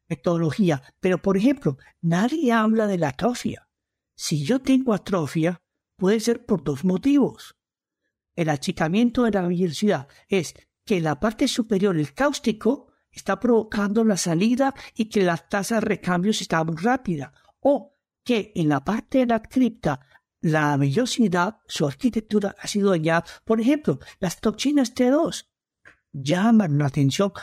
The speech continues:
porque dañan esto. Y por último,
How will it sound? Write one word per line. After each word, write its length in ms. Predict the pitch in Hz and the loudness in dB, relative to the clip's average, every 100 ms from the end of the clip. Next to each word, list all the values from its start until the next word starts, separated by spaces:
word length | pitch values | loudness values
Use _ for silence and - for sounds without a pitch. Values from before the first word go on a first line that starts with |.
| - | -4
porque 300 | 170 156 156 | -2 0 0
dañan 340 | 156 180 180 143 | 0 2 0 0
esto. 320 | 127 - - _ _ _ | -2 -8 -20 _ _ _
Y 140 | 294 285 | 0 0
por 220 | 294 262 | 2 2
último, 500 | 247 220 202 180 | 0 0 0 0